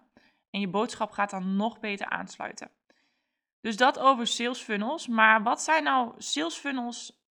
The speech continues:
waarmee je duizenden euro's omzet kan realiseren? Waarmee wij duizenden euro's omzet realiseren, waarbij we onze klanten echt, eh, gigantisch hard groeien. Wat zijn dan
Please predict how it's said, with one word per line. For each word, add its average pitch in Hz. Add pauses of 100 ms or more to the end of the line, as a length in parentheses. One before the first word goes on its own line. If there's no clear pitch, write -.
(160)
waarmee 220
je 208
duizenden 233
euro's 208
omzet 202
kan 190
realiseren? 180
Waarmee 185
wij 208
duizenden 208
euro's 196
omzet 196
realiseren, 190
waarbij 185
we 175 (100)
onze 190
klanten 233 (460)
echt, -
eh, 185
gigantisch 233
hard 196
groeien. 202
Wat 220
zijn 247
dan 226